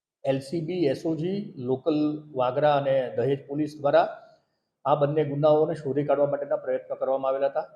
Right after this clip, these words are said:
અલગ અલગ ટીમો અને અલગ અલગ મહેનત કરવાના કારણે એલ સી બીના પી આઈ શ્રી એમ પી વાળા અને એમના પી એસ આઈ તુવર, અ, એસ ઓ જીના પી એસ આઈ ચાવડા અને અન્ય અધિકારીઓ અને કર્મચારીઓએ ખૂબ મહેનત કરી અને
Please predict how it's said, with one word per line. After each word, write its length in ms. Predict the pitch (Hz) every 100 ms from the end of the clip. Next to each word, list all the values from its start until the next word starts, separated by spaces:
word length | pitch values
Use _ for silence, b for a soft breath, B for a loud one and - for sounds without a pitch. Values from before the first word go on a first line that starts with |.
| _ _ _ _ _ _ _ _ _ _ _ _ _ _ _ _ 156
અલગ 180 | 170
અલગ 220 | 175 180 180
ટીમો 340 | 170 175 196
અને 340 | 190 151 160 156
અલગ 380 | 156 147 156 160
અલગ 180 | 160 147
મહેનત 420 | 147 147 151 147
કરવાના 300 | 147 151 151
કારણે 400 | 143 143 156 190 - _
એલ 120 | 135
સી 180 | 131 160
બીના 340 | 151 151 151 143
પી 240 | - 143
આઈ 80 | 143
શ્રી 240 | 143 147
એમ 160 | 139 143
પી 160 | 147
વાળા 300 | 139 123 151
અને 460 | 175 - - 139 139
એમના 220 | 139 143
પી 180 | 139 139
એસ 140 | 143
આઈ 80 | 151
તુવર, 400 | 147 156 151 165 160 - _ _ _ _ _ _
અ, 200 | 123 120
એસ 140 | 123 -
ઓ 40 |
જીના 200 | 143 143
પી 140 | 143 139
એસ 120 | 135
આઈ 60 | 139
ચાવડા 360 | 131 131 147
અને 340 | 165 139 139 139
અન્ય 520 | 139 135 139 143 156
અધિકારીઓ 640 | 151 135 143 143 151 160
અને 80 | 151
કર્મચારીઓએ 880 | 143 143 139 139 139 139 139 143 165
ખૂબ 400 | - _ 170 165
મહેનત 360 | 143 147 -
કરી 180 | 156 170
અને 580 | - 131 143 147 143